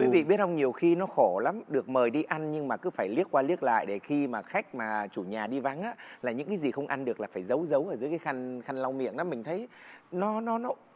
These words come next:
Speaker 2: nó rất là, gọi là, không có được tự nhiên. Cho nên là khi mà nhà Thông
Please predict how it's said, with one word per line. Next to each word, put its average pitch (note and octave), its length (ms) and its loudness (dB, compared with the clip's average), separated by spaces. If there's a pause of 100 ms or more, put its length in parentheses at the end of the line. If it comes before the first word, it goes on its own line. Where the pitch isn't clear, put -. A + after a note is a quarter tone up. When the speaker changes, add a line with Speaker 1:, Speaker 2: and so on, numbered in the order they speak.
(200)
Speaker 2:
nó B3+ 160 -2
rất C4+ 220 4
là, B2+ 640 8
gọi A#2 240 4
là, G#2+ 340 4
không A3+ 240 0
có C4 60 2
được F3 220 4
tự F3 100 4
nhiên. F#3+ 360 4 (380)
Cho E3+ 80 6
nên F3 200 4
là C3+ 240 6
khi F3+ 240 6
mà C#3 160 4 (160)
nhà C3 280 2
Thông D#3 380 2